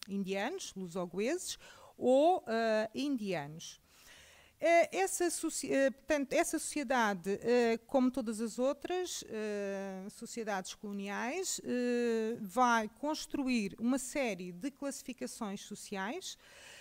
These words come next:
eh, baseadas, grosso modo, no estatuto jurídico, entre livres e escravos, na religião,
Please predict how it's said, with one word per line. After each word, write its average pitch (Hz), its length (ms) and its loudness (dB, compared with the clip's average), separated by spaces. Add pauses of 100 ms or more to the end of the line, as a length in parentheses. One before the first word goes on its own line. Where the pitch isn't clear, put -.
(220)
eh, 254 280 4
baseadas, 220 1120 2
grosso 247 600 0
modo, 175 580 -2 (120)
no 247 240 0
estatuto 277 520 -2
jurídico, 247 800 -2
entre 233 400 0
livres 233 400 -2
e 214 40 -8
escravos, 233 720 -2 (500)
na 294 140 4
religião, 254 720 0